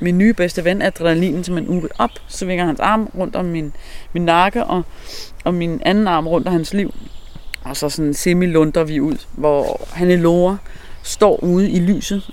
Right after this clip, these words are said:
ude for enden af gangen, og, og hun har hentet bilen, køretøjet ned.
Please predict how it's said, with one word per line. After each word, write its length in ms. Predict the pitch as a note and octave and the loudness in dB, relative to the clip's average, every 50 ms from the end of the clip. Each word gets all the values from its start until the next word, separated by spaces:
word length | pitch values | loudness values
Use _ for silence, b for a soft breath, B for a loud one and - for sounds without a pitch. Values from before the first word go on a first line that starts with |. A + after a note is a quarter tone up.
| - | -6
ude 120 | E3+ F3+ F3 | -4 -4 0
for 100 | G3 F#3 | 2 2
enden 220 | D#3+ E3+ F3+ F#3+ | 2 2 0 -2
af 60 | F#3 | 0
gangen, 360 | - D#3 D3 - - F3+ F3+ - - - | 0 -2 -2 -2 -4 -6 -6 -6 -6 -4
og, 340 | - D#3+ D3+ D3 C3+ - - - - - - | -2 -2 0 0 -2 -4 -6 -10 -14 -10 -4
og 80 | - D#3+ | -2 0
hun 100 | E3 F3+ | 2 2
har 80 | F#3 F3 | 2 2
hentet 380 | F3 F3+ F3+ F#3 F#3 G3+ - | 2 2 2 2 2 0 2
bilen, 400 | - A#3 - G#3 G3+ G3 G3+ F#3+ | 2 0 0 0 -2 -4 -4 -6
køretøjet 440 | - - G#3 A3 G#3+ - G3+ F3 E3+ | -2 2 2 2 2 2 0 0 0
ned. 160 | F#3 G#3 - | 0 -2 -4